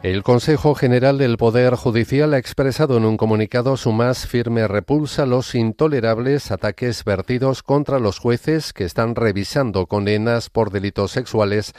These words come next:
en aplicación de la conocida como ley del solo sí es sí, y ha defendido que los magistrados únicamente están aplicando la norma. Además, señalan que este tipo de actuaciones minan la confianza de las víctimas en las administraciones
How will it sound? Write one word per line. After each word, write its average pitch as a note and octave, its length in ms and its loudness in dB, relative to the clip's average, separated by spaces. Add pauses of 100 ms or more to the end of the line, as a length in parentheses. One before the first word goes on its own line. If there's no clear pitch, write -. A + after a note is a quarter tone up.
(360)
en G2 140 -2
aplicación A2 560 0
de G2 60 0
la F#2 120 -2
conocida A#2 460 -2
como G2+ 300 0
ley C3 240 0
del G2 360 -2
solo C3+ 320 2
sí F#2+ 240 -4
es E2+ 120 -4
sí, B2 260 -2 (400)
y A#2+ 120 0
ha B2+ 40 2
defendido B2+ 540 2
que - 100 -6
los G2+ 240 0
magistrados A#2 800 0
únicamente G#2 560 -2
están G#2 240 -4
aplicando G2 580 -2
la F2+ 220 0
norma. G2 440 2 (320)
Además, G#2+ 380 2
señalan A2 460 0
que A2+ 80 -2
este G2+ 200 -4
tipo G2+ 300 0
de F#2+ 140 0
actuaciones B2+ 760 0
minan A2+ 320 0
la F#2+ 140 0
confianza A2 600 0
de G#2 120 -4
las E2 240 -6
víctimas A#2+ 520 -2
en G2+ 60 -4
las F#2 220 -2
administraciones A2 920 -2